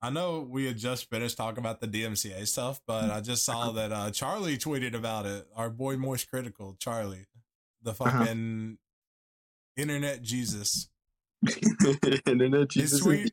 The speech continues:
Speaker 1: verbatim says, "No one likes D M C A. No one's licking corporate ass and applauding them for banning Pokemon.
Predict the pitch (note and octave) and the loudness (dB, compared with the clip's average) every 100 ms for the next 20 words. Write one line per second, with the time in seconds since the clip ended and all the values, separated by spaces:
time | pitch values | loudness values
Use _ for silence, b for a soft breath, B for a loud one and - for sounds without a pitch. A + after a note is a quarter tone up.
0 | _ C3 E3 C#3+ D3 D#3 D3 C3 D3+ B2 | _ -4 -2 -2 -2 -2 -2 0 0 0
1 | A2+ B2+ G3 A3+ F3+ E3+ C#3+ - D3+ D3+ | -2 -2 0 -2 -2 -2 -4 0 0 0
2 | C#3+ - B2+ A#2+ A#2 A#2+ A#2+ C3 F#3 G3+ | 0 0 0 0 0 -2 0 0 0 0
3 | F#3+ E3 D3 E3 D#3+ C#3+ - D#3+ D3 C#3 | 0 0 0 -2 -2 -4 -2 -4 -2 -4
4 | A#2 B2+ C3+ D3 A#2+ - A#2 B2+ C3 C3+ | -2 -2 -2 -2 -4 -4 -4 -2 -2 -2
5 | C3+ B2+ A#2 A#2 B2 B2 A2 A#2 A2 - | -4 -4 -4 -2 -2 -2 -4 -4 -4 -4
6 | C3 D3 F3 | -4 -2 -4